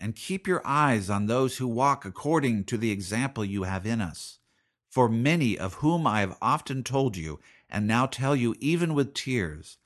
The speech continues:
walk as enemies of the cross of Christ. Their end is destruction. Their God is their belly,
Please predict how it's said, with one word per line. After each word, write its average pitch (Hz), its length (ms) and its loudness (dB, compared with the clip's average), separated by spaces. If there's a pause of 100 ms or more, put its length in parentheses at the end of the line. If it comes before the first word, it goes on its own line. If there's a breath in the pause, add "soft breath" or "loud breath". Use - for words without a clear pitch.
(340)
walk 110 260 2
as 98 220 -2
enemies 110 500 0
of 90 120 -6
the 95 60 -6
cross 104 420 -2
of - 120 -8
Christ. - 540 -12 (420)
Their 120 280 4
end 160 320 2
is 117 260 0
destruction. 98 800 -2 (360 soft breath)
Their 120 180 2
God 143 340 6
is 123 200 0
their 120 180 4
belly, 95 640 0